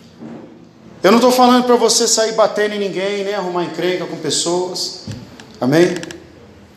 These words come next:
Mas eu tô reportando pra você uma, uma passagem onde o Senhor fala com o seu povo, dando orientações a respeito do que viria pela frente,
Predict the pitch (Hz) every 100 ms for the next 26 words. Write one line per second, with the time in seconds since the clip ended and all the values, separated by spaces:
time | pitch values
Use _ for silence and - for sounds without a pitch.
0 | - - - - - 117 160 175 196 214
1 | 208 208 214 202 - 202 196 185 175 -
2 | 190 196 147 - - - - - - _
3 | _ _ _ _ _ - 131 151 165 160
4 | 139 131 - - - 156 165 156 - 170
5 | 175 143 156 156 156 151 151 147 160 139
6 | - - 156 156 117 - - - - -
7 | - 135 131 143 123 - 156 151 - -
8 | - - - - - - - 113 135 147
9 | 139 139 120 - 139 135 143 143 139 -
10 | - 160 165 - 139 131 - 143 139 135
11 | 135 120 123 123 131 135 117 - 135 139
12 | - - -